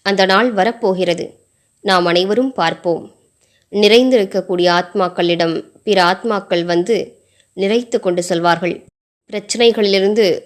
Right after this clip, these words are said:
விடுபட்டு செல்வார்கள். அவர்கள், அவர்களிடம், "எங்கள் தலை மீது கரம் வைத்து விடுங்கள்,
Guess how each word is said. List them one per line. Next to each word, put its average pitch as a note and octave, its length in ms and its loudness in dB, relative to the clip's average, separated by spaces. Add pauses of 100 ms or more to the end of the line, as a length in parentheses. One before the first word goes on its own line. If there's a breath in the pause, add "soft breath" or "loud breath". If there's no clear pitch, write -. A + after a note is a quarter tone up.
(100)
விடுபட்டு G3+ 560 -2
செல்வார்கள். E3+ 560 -2 (920)
அவர்கள், F#3 680 0
அவர்களிடம், F#3 840 0 (360)
"எங்கள் G3 340 2
தலை F3+ 260 2
மீது A3 520 2
கரம் G3 280 2
வைத்து G#3+ 340 -2
விடுங்கள், F3+ 580 0